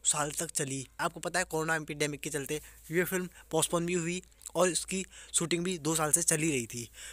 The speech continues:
वेल, जैसा कि अब ये फिल्म पूरी तरह से कंप्लीट हो चुकी है और रिलीजिंग के लिए तैयार है। मात्र तीन महीने के बाद ये फिल्म रिलीज हो जाएगी और आप इसको देखने के लिए थिएटर्स में भी पहुंच जाएंगे। तो ऐसे में सवाल आता है गाइस, इसका बजट क्या है,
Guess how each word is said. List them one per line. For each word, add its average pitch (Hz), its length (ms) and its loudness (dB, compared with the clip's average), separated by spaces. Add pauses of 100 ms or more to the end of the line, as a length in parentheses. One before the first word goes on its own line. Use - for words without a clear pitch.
(180)
वेल, 208 200 8
जैसा 208 220 4
कि 208 120 0
अब 180 140 -2
ये 196 120 0
फिल्म 185 300 -2 (120)
पूरी 196 160 4
तरह 202 120 8
से 180 120 0
कंप्लीट 175 360 0
हो 151 100 0
चुकी 156 260 0
है 160 140 0 (260)
और 160 100 4
रिलीजिंग 170 440 2
के 202 80 4
लिए 196 160 0
तैयार 131 340 -2
है। - 160 -12 (400)
मात्र 214 340 4 (120)
तीन 226 160 2
महीने 202 320 2 (260)
के 196 100 4
बाद 147 300 2 (100)
ये 175 100 2
फिल्म 180 220 -4 (120)
रिलीज 156 380 0 (160)
हो 151 80 -2
जाएगी 160 380 -2 (280)
और 190 80 10
आप 180 140 6
इसको 190 260 0
देखने 151 280 0
के 160 100 -2
लिए 160 100 0 (100)
थिएटर्स 143 280 2
में 147 100 -2
भी 151 120 -2
पहुंच 135 200 -4
जाएंगे। 117 360 -8 (320)
तो 240 120 8
ऐसे 226 160 4
में 220 100 0
सवाल 175 260 4
आता 185 160 0
है 185 60 0
गाइस, 180 280 -2
इसका - 200 4
बजट 151 340 -2
क्या 131 140 -4
है, - 160 -10